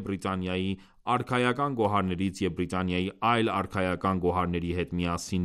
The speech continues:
պահվում է Լոնդոնի աշտարակում մի հատուկ վայրում, մի պատմական պալատ, որը գտնվում է Թեյմս գետի հյուսիսային ափին։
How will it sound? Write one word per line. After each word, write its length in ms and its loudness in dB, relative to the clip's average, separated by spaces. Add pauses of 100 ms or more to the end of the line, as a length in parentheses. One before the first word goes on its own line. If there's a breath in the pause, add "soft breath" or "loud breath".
(140)
պահվում 400 -2
է 40 2 (440 loud breath)
Լոնդոնի 440 4 (120)
աշտարակում 600 -2
մի 160 0
հատուկ 360 -2
վայրում, 440 0 (280 loud breath)
մի 60 -2 (100)
պատմական 560 2
պալատ, 440 2 (120)
որը 200 6 (480 loud breath)
գտնվում 560 2
է 80 2 (280)
Թեյմս 440 -2 (100)
գետի 380 2 (360 loud breath)
հյուսիսային 680 -4 (260)
ափին։ 380 -2